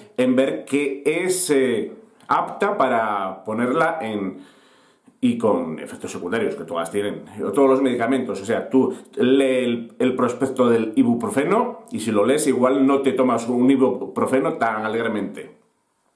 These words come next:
Pero bueno, la gente no leemos o no leen los prospectos y se toma medicamentos, "Ah, porque me duele la cabeza, me tomo un".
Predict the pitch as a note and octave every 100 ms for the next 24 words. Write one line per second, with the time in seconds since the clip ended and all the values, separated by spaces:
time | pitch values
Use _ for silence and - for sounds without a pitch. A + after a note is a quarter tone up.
0 | _ - C3 A#2+ A#2 A2 G#2+ A#2 A#2 A2
1 | A2 A2 A2+ A2+ - - - - - -
2 | G#2+ A#2+ A#2+ B2+ G2 - - G2+ A#2 C#3
3 | - F#3+ G#3 G3+ - A2 G#2 G2+ F#2+ G2+
4 | A2 F#2+ - G2+ G2+ G2 B2 C3 D3+ D#3
5 | D#3+ - F2+ F#2 F#2 - - B1 - -
6 | - D#2 - -